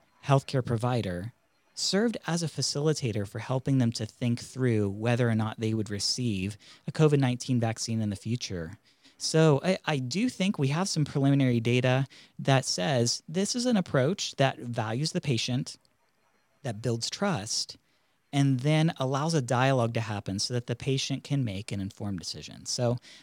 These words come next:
I, I'm, I really am hopeful that, um, this is a way that promotes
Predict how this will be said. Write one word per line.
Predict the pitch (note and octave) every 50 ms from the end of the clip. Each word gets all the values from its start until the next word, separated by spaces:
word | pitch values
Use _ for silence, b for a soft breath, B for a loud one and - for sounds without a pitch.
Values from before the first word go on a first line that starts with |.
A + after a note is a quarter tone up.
| b b
I, | C#3+ D3 -
I'm, | - B2+ D#3 F#3+ G#3+ G3+ - - _
I | - D3 D3+
really | D3 E3 F#3 F#3+ F3+ D#3+ C#3+
am | C3
hopeful | A#2+ - C3+ C3+ - - E3+ F3 F3
that, | D#3 C#3 C3 B2 A#2+ - -
um, | - A2+ A#2 A2 G#2+ G#2 F#2+ F#2+ - _ _ -
this | C#3 C3 D3 C#3+ -
is | F3 D#3+
a | E3 D3+
way | C3+ B2+ A#2+ B2 B2+ C#3+
that | C3+ B2+ A#2 -
promotes | - - C3 A#2+ A2+ A#2 A#2 B2+ - -